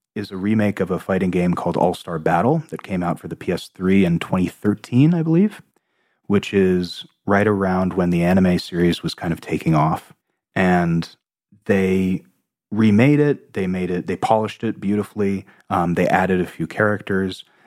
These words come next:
but it's a fighting game. It's nothing crazy. There's no real story to it. It's basically just, one of my favorite setups for a game like this is that it's,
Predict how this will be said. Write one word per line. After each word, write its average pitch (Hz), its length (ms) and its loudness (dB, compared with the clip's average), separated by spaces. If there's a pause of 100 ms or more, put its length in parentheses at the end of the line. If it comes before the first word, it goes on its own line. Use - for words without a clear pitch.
but 214 120 4
it's 220 100 -2
a 254 60 -4
fighting 220 320 -2
game. 78 280 -6 (120)
It's - 160 -6
nothing 143 240 2
crazy. 110 580 -4
There's 101 220 0
no 110 260 2
real 104 260 0
story 98 440 -2
to 131 220 0
it. 135 180 0
It's - 160 -6
basically 98 420 -2
just, 90 400 -2 (320)
one 110 220 4
of 120 80 4
my 110 120 2
favorite 107 760 -2
setups 117 500 -4
for 127 160 0
a 120 60 2
game 123 260 2
like 120 200 0
this 127 320 0
is 101 260 -2
that 95 160 2
it's, - 280 -4